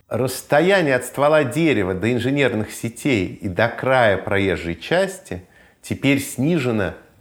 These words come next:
в четыре раза, с двух метров до ноль пяти. Снят также запрет на высадку деревьев на разделительной полосе.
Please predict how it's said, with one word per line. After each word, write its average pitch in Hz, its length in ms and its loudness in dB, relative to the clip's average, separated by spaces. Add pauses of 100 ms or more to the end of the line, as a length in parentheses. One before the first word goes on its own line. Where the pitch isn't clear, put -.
в - 140 -20
четыре 143 600 0
раза, 90 460 0 (260)
с 90 120 -8
двух 117 400 -4
метров 113 680 -2 (520)
до 110 200 0
ноль 110 260 0
пяти. 107 560 -8 (580)
Снят 160 600 0
также 120 300 2
запрет 120 640 0
на 110 140 0
высадку 131 480 -4
деревьев 127 520 -2 (180)
на 110 160 -4
разделительной 104 640 -4
полосе. 87 600 -6